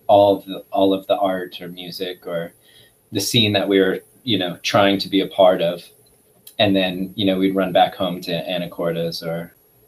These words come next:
whatever to kind of recreate it, if you will.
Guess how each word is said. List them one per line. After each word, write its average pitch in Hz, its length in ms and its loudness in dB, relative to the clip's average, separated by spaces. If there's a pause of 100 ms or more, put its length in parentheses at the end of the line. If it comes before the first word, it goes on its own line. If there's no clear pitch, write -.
whatever 90 360 0
to 85 320 -6 (160)
kind 95 200 0
of 90 80 -6
recreate 87 560 -4
it, 82 100 -6
if 82 160 -14
you 85 100 -10
will. 90 240 -8